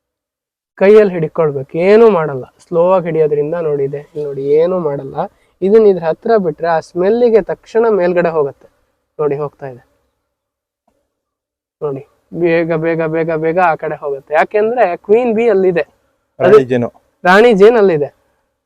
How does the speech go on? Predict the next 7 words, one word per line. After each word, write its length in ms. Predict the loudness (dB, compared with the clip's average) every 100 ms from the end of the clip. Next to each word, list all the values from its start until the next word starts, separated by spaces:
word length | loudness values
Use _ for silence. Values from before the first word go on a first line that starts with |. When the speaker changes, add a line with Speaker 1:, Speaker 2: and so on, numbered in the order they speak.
| _ 0
Speaker 1:
ರಾಣಿ 400 | 4 6 4 4
ಜೇನಿನ 440 | 6 6 6 4
ಒಂದು 360 | 4 4 4 2
ವಿಶೇಷತೆ 640 | 2 4 4 2 2 4
ಏನಂದ್ರೆ, 440 | 4 2 -2 -4 -2
ಒಂದ್ 400 | 0 2 2 0
ಸಲ 240 | 2